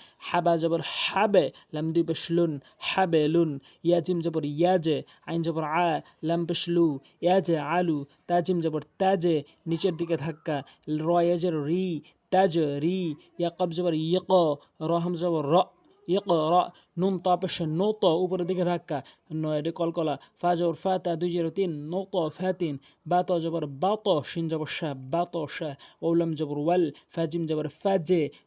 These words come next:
র জের রি, ওয়াল ফাজে রি। মিম পেশ মু, হা জের হি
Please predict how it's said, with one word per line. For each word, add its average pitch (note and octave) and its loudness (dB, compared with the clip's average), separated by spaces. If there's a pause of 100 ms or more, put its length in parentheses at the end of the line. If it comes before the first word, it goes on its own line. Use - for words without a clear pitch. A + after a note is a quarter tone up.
র E3 0
জের D#3 0
রি, D#3+ 0 (240)
ওয়াল E3 2
ফাজে E3+ 0
রি। F3 -2 (240)
মিম F3+ -2
পেশ - -4
মু, F#3+ 0
হা F#3+ -4
জের F3+ -2
হি B3 -2